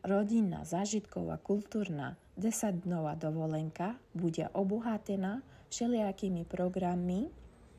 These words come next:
a zážitkami. No, jeden z týchto bude deň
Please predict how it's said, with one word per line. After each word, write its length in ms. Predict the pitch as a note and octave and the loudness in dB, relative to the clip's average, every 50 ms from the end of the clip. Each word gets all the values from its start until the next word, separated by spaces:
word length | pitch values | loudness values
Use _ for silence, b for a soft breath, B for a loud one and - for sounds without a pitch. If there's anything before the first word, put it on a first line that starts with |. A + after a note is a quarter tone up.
| - - - - - - | -20 -20 -20 -6 -2 0
a 40 | F#3+ | 0
zážitkami. 840 | F3+ - F3 E3+ E3 F3+ F3 E3 E3 - - D#3+ D3+ D#3 D#3 D#3 D#3 - - - - B B B B B B B B B B B G#3 | 2 2 2 2 2 0 -2 -4 -4 -4 -4 -4 -4 -4 -4 -6 -6 -8 -12 -20 -20 B B B B B B B B B B B 4
No, 300 | G#3 G3+ F3+ E3+ F3 F3+ - - - - - | 4 6 6 4 2 -2 -8 -12 -12 -6 -2
jeden 480 | F#3 G3 A#3 C4 C4 D#4+ E4 D#4+ D4 | 2 4 6 6 6 6 6 6 4
z 100 | C#4 - - - | 2 0 -2 -2
týchto 720 | - G3+ F#3+ F#3 - - - - - F3 E3+ F3+ F#3+ B3 - - - - | 0 2 2 0 0 -6 -8 -4 0 0 2 2 0 -2 -4 -8 -8 -2
bude 380 | F3 F#3 F#3+ E3+ - F3 E3+ | 2 2 4 4 4 2 2
deň 540 | E3+ - F#3+ F#3 F3 E3+ F3 F#3+ A3+ C4+ - | 2 4 4 4 4 4 4 2 2 2 0